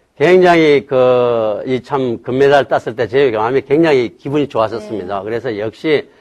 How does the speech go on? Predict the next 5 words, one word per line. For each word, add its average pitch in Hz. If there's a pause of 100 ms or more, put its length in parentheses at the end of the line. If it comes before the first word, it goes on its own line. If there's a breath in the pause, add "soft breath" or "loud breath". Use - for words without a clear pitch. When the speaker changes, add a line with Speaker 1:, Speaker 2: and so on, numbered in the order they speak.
(480 soft breath)
Speaker 1:
어, 113
김연아는 131
뭐 123
예술성도 131
뛰어나고 113